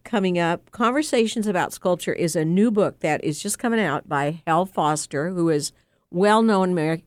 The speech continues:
American art critic and historian. Uh, and he is,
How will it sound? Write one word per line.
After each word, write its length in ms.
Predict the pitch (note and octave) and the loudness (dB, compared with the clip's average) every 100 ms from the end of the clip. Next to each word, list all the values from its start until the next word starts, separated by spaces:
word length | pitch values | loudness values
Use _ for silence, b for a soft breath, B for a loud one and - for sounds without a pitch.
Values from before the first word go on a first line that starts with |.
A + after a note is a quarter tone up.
| - | -4
American 460 | E3 F3+ F3+ F3 | 0 2 0 -2
art 220 | D3 D3 - | -2 -4 -6
critic 400 | - E3 E3 D#3 | -4 -2 -2 -4
and 140 | C3+ | -4
historian. 800 | D#3 C#3+ - E3+ F#3+ D#3 C#3 E3 - _ _ _ _ | -4 -6 -4 -2 0 0 -2 -6 -10 _ _ _ _
Uh, 420 | D#3 D3+ D3 C#3+ - | -2 0 0 -2 -4
and 300 | - F3 E3 | -4 -2 -2
he 240 | E3+ G#3+ F3 | -2 -2 0
is, 320 | D#3 E3 | -2 -6